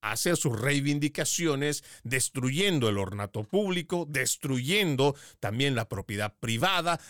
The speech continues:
atemorizando a la gente, quemando los lugares. Y esto, por supuesto, que va a atraer a los jóvenes a que continúen haciendo, porque por un lado existen políticos que están respaldando,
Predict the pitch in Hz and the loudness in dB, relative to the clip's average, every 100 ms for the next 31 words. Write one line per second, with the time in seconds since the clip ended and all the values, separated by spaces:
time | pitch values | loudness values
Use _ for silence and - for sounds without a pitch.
0 | - 113 - 127 143 127 117 - 226 185 | -4 -2 0 2 4 4 2 2 2 4
1 | 131 98 90 - 190 165 160 139 - 143 | 2 0 -2 0 2 2 -2 -2 0 2
2 | 165 240 220 151 123 117 110 117 147 117 | 4 2 4 4 4 2 0 0 0 0
3 | 90 - - - - 190 262 - 226 - | -4 -8 -10 -16 -6 -2 0 2 0 0
4 | _ 151 151 - 147 - 254 208 - - | _ -2 0 0 -4 0 0 0 -2 -6
5 | - 165 180 143 175 294 147 147 139 147 | -2 -2 0 0 2 2 0 -2 0 -2
6 | 135 151 135 110 113 - - 90 104 101 | 2 2 2 2 -2 -12 -10 -6 -4 -4
7 | - 220 156 135 139 135 143 127 151 143 | 0 4 4 4 0 -2 -6 0 0 0
8 | 202 277 269 185 202 160 175 208 208 277 | -2 -2 0 0 0 0 0 0 -2 -2
9 | 330 302 220 196 202 - - 233 - 302 | -2 0 2 2 0 -2 -4 -2 0 0
10 | 311 - 311 277 247 185 202 240 226 - | 0 0 2 2 2 0 -4 0 0 0
11 | 180 - 226 254 226 - 175 165 240 247 | -2 0 0 2 2 2 2 2 2 2
12 | 147 135 | 2 4